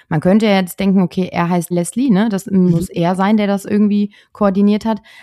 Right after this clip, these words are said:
Speaker 1: Aber man vermutet, dass es sich dabei um Leslie Groff, also eine der ehemaligen Assistentinnen von Epstein, handelt und nicht um eine Verbindung zu Wexner. Das vielleicht nur noch dazu gesagt.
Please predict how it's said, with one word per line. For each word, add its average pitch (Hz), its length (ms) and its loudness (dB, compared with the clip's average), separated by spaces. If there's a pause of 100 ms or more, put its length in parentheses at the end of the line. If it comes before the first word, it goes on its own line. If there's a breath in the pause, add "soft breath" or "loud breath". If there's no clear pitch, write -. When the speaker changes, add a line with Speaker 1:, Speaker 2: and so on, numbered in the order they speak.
(120)
Speaker 1:
Aber 185 240 4
man 190 420 2
vermutet, 196 600 0
dass 185 160 -4
es 185 120 -10
sich 180 140 -12
dabei 190 320 -2
um 180 120 2
Leslie 175 460 -2
Groff, 165 520 -6 (100)
also 170 220 -4
eine 170 240 0
der 175 100 -6
ehemaligen 170 500 -2
Assistentinnen 160 680 -6
von 165 160 -8
Epstein, 165 500 -4 (140)
handelt 165 460 0 (340)
und 165 160 4
nicht 170 200 0
um 160 120 -2
eine 156 160 -4
Verbindung 147 460 -4
zu 147 180 -10
Wexner. 151 360 -8
Das 156 140 -14
vielleicht - 260 -10
nur 160 120 -2
noch 147 140 -4
dazu - 320 -10
gesagt. 151 440 -4